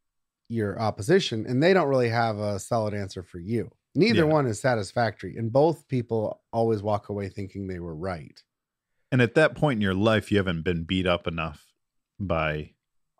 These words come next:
Speaker 2: your life and circumstances to really even deal with the ideas in a meaningful way.
Speaker 1: Yeah, well, I hadn't been proven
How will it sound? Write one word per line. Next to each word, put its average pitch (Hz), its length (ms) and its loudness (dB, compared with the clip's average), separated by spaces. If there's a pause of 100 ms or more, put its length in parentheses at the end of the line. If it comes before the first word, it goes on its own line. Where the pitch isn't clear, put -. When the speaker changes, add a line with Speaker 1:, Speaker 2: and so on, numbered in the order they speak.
(220)
Speaker 2:
your 110 200 0
life 90 340 0
and 80 120 -6
circumstances 82 880 -4
to - 120 0
really 87 460 2 (640)
even 95 360 4
deal 107 340 4
with 98 220 -2
the 85 240 0
ideas 80 840 0 (320)
in 92 100 -4
a 87 60 -2
meaningful 85 640 -2
way. 98 400 -2 (1200)
Speaker 1:
Yeah, 143 240 2
well, 147 240 4 (160)
I 156 140 4
hadn't 175 420 4
been 131 240 2 (100)
proven 117 800 0